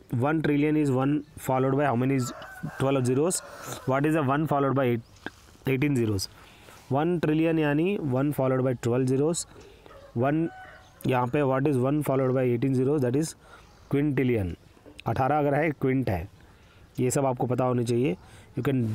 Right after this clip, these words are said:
directly join on Defense आईसीटी Telegram, you can share it your friends। अलग-अलग प्लेलिस्ट बनाया गया है, आप देख सकते हैं। In daylight,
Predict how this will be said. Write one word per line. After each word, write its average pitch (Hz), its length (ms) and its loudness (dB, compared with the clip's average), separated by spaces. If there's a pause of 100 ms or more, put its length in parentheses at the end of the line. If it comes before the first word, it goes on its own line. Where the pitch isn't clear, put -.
(120)
directly 139 420 0
join 135 260 0
on 139 160 2
Defense 131 260 0
आईसीटी 131 320 0
Telegram, 123 440 2
you - 720 -12
can 127 140 0
share 131 220 0
it 139 60 0
your 143 180 2
friends। 143 400 -2 (440)
अलग-अलग 131 320 0
प्लेलिस्ट 127 300 2
बनाया 131 300 2
गया 131 160 0
है, 143 60 0
आप 131 100 0
देख 117 200 0
सकते 98 300 -4
हैं। 90 180 -2 (560)
In 151 220 2
daylight, 175 340 2